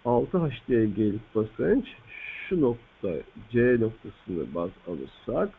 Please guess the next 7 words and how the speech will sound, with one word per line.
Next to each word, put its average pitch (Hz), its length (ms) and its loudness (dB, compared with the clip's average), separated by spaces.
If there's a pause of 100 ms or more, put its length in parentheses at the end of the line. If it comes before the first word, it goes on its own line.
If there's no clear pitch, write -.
(1300)
şurada - 200 -12
devam 73 180 -6
edelim. 85 360 -4 (3750)
C'deki 117 500 6
basınç 110 760 2 (560)
artı 98 880 0 (1400)
arada 104 560 0